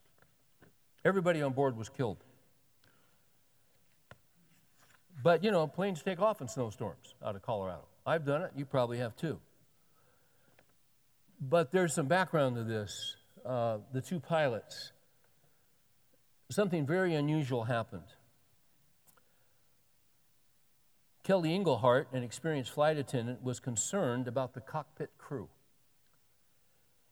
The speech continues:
In an extraordinary step she took captain Frank Zvonek aside at the gate and questioned him about the proficiency of the first officer.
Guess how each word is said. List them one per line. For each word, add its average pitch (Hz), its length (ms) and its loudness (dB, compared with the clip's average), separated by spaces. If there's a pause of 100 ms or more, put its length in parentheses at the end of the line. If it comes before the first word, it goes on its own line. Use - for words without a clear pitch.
In - 80 2
an 139 80 0
extraordinary 180 580 0
step - 540 2
she 156 160 -10
took 143 280 0 (560)
captain 147 300 0
Frank 156 340 -2 (140)
Zvonek 123 580 0
aside 131 480 0
at 107 80 -10
the 107 80 -8
gate 127 340 -2
and 110 140 -8
questioned 156 440 -2
him 110 240 -2 (360)
about 135 300 0
the - 80 -4
proficiency 117 1000 -6
of 107 140 -8
the 107 80 -6
first - 500 -10
officer. - 500 -10